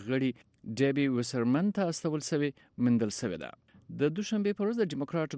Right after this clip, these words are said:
ګوند د مالي ملاتړي او میلیاردر جورج سوروس په پوسټ باکس کې هم بم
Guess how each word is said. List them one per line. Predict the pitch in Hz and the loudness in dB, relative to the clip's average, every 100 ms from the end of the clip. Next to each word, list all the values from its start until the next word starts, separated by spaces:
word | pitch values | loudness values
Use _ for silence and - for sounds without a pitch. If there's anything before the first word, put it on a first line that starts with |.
| 123 | -2
ګوند | 139 151 139 | -2 0 0
د | 127 | 0
مالي | 127 180 175 | 0 2 0
ملاتړي | 120 127 113 110 - | 0 0 -2 -4 -2
او | 110 113 | 0 2
میلیاردر | 110 104 101 95 151 190 - - - - 117 | 2 0 -2 0 0 0 -4 -20 -18 -12 -2
جورج | 127 123 | 0 0
سوروس | - 123 147 185 - | 0 0 0 0 -2
په | 127 | -4
پوسټ | 113 110 - 120 | -2 -4 -2 -2
باکس | 143 - - | -2 -4 -2
کې | 131 117 143 | -2 -2 0
هم | 156 98 - _ 113 | 0 0 -6 _ -2
بم | 127 151 | 0 0